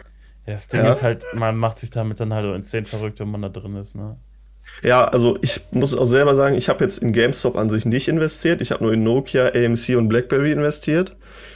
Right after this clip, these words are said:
Speaker 2: Ein anderer Kollege
Speaker 1: Ah,
Speaker 2: hat
Speaker 1: sind
Speaker 2: in
Speaker 1: das bei
Speaker 2: GameStop
Speaker 1: dir
Speaker 2: investiert.
Speaker 1: ho-, hohe Summen?
Speaker 2: Naja, zwar, also zweihundert Euro. Also es, es geht bei mir wirklich nicht um hohe
Speaker 1: Insgesamt
Speaker 2: Summen. Ich kann,
Speaker 1: zweihundert Euro.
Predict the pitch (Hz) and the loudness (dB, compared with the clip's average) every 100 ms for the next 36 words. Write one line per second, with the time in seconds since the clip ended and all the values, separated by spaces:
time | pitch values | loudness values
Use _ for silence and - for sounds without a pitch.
0 | - - 101 120 120 127 139 143 139 117 | -12 -2 2 4 2 2 2 4 4 4
1 | 117 - 131 131 113 101 127 110 131 107 | 4 2 4 4 4 2 2 4 2 0
2 | 185 - - 107 113 120 104 110 123 147 | -2 -4 -14 -10 -6 -4 -4 -8 -8 -10
3 | 160 - - - - - - - - - | -16 -20 -20 -20 -20 -20 -20 -20 -20 -20
4 | - - - - - - 98 104 104 - | -20 -20 -20 -20 -12 -2 0 2 0 0
5 | 101 101 - 95 185 - - 104 104 - | 0 0 -2 -2 -2 -4 -2 0 0 0
6 | 107 113 107 110 104 113 - 139 - - | 2 2 2 0 0 -2 -2 -2 0 0
7 | 120 127 131 135 131 - 123 123 127 117 | 2 2 2 0 -4 -2 2 4 4 4
8 | 127 98 104 104 120 95 104 98 101 | 2 0 0 0 0 0 -6 -8 -12